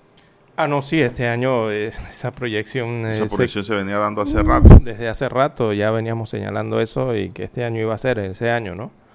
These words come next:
Speaker 2: Y la letalidad sube a uno punto cinco. Eh, uno punto nueve, perdón. Letalidad uno punto nueve. Lo que
Speaker 1: Ujú.
Speaker 2: pasa es que este mascarón que cargo no me deja hablar bien.
Speaker 1: Ujú.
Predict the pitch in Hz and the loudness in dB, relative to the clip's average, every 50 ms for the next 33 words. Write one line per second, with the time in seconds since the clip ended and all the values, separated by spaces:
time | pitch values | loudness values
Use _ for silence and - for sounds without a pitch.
0 | _ _ - - 98 92 90 92 92 87 76 87 85 85 85 85 90 98 110 - | _ _ -14 -8 -4 -4 -2 -2 -2 -4 -4 -4 -4 -4 -4 -4 -4 -2 0 2
1 | - 117 113 107 107 110 - 107 - - 117 110 104 110 - - - 117 90 - | 2 4 6 6 6 6 6 4 0 -2 -4 -6 -6 -8 -8 -8 -10 -10 -10 -12
2 | - 69 - - _ _ _ _ _ _ _ _ _ _ _ _ _ _ _ _ | -16 -20 -20 -20 _ _ _ _ _ _ _ _ _ _ _ _ _ _ _ _
3 | _ _ _ _ _ _ _ - - 98 - - 131 160 165 - - 135 123 127 | _ _ _ _ _ _ _ -14 -14 -12 -6 -4 -4 -2 -2 -4 -4 -6 -6 -4
4 | 113 110 113 107 98 85 80 - 85 80 78 78 78 73 71 71 71 73 82 80 | -4 -4 -2 -2 -2 -2 -2 0 0 0 0 -2 -10 -12 -12 -14 -12 -12 -12 -10
5 | 78 85 80 80 82 85 95 95 - - 110 104 95 - - 104 - 123 - - | -10 -10 -10 -10 -10 -10 -10 -10 -10 -10 -10 -10 -10 -10 -10 -10 -8 -6 -6 -4
6 | - 170 160 139 120 104 95 87 - - 92 95 92 - 104 92 90 82 - - | -4 -4 -4 -6 -6 -6 -8 -10 -10 -12 -14 -14 -12 -12 -10 -10 -10 -10 -10 -10
7 | 76 76 78 87 92 87 90 85 - 92 92 95 95 95 92 85 85 85 87 85 | -8 -6 -6 -6 -8 -8 -12 -10 -8 -6 -6 -6 -6 -8 -8 -4 0 2 4 6
8 | 85 - - - 85 87 - - - - - - - - - - - - - - | 6 6 6 6 6 6 6 6 6 6 6 4 4 2 0 6 10 12 12 12
9 | - - - - - - - - - - | 12 12 12 12 12 12 10 8 4 0